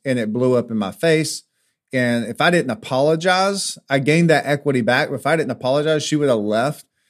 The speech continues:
going, "Evan is very inconsiderate. He doesn't even know what's going on in my life. All he cares about is me being here on time." Now, I do care about people being at work on time. That is a,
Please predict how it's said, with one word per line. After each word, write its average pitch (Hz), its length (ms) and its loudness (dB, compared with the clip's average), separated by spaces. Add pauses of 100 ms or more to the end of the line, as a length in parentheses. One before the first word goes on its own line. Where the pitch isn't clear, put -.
(180)
going, 113 560 0 (760)
"Evan 170 300 2
is 117 220 -2
very 135 420 0
inconsiderate. 131 880 0
He 139 100 -2
doesn't 127 280 0
even 113 200 0
know 113 120 0
what's 98 200 -6
going 104 300 -4
on 113 340 -2 (280)
in 104 100 -4
my 95 160 0
life. 117 760 -2 (560)
All 135 140 6
he 139 160 2
cares 123 340 -2
about 104 320 -2
is 107 120 -6
me 110 200 0
being 104 300 -2
here 95 420 -6 (120)
on 90 200 -8
time." 80 320 -14 (100)
Now, 131 120 -4
I 135 80 2
do 220 240 -2
care 165 240 2
about 131 240 2
people 123 240 -2
being 120 460 2 (1200)
at 120 160 2
work 135 340 4
on 110 200 0
time. 107 560 -2
That 127 200 2
is 110 180 -2
a, 101 220 0